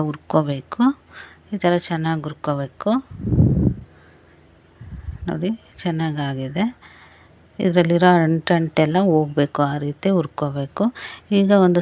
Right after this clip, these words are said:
ಸಣ್ಣ ಮಿಕ್ಸಿ ಜಾರಿಗೆ ಒಂದು ಸ್ವಲ್ಪ ಬೆಳ್ಳುಳ್ಳಿ ಹಾಕ್ಕೊತಾ ಇದ್ದೀನಿ, ಮತ್ತು ಅದಕ್ಕೆ ತೆಂಗಿನ ತುರಿ ಹಾಕ್ಕೊತಾ ಇದ್ದೀನಿ. ತೆಂಗಿನಕಾಯಿ ತುರಿ ಇಲ್ಲ ಅಂದರೆ ಹಂಗೆ ಹಾಕ್ಕೋಬೋದು. ಕೊತ್ತಂಬರಿ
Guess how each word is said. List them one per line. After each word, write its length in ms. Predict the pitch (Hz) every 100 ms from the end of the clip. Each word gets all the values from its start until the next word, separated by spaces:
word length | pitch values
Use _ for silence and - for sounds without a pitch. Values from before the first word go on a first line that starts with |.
| -
ಸಣ್ಣ 260 | 170 170
ಮಿಕ್ಸಿ 260 | 175 - 175 165
ಜಾರಿಗೆ 320 | 165 156 151 160
ಒಂದು 120 | 151
ಸ್ವಲ್ಪ 260 | - 147 - 147 147
ಬೆಳ್ಳುಳ್ಳಿ 400 | 147 160 160 156
ಹಾಕ್ಕೊತಾ 520 | 156 - 143 147 - 143
ಇದ್ದೀನಿ, 280 | 143 156 226 - - - - - -
ಮತ್ತು 200 | 180 175 196
ಅದಕ್ಕೆ 280 | 170 170 202 190 -
ತೆಂಗಿನ 300 | 165 165 160
ತುರಿ 160 | 165 147
ಹಾಕ್ಕೊತಾ 460 | 139 - 139 139 143 139
ಇದ್ದೀನಿ. 320 | 147 147 202 254 - - - - - _ _ - - - - - - - - _ - - - - _ _ _ _
ತೆಂಗಿನಕಾಯಿ 640 | 202 202 208 185 - 196 185 190
ತುರಿ 180 | 170 175
ಇಲ್ಲ 120 | 160 160 147
ಅಂದರೆ 220 | 151 240 294 285 - - -
ಹಂಗೆ 240 | 185 190
ಹಾಕ್ಕೋಬೋದು. 600 | 156 - 143 135 135 139 226 285 - - - - -
ಕೊತ್ತಂಬರಿ 440 | 170 170 160 147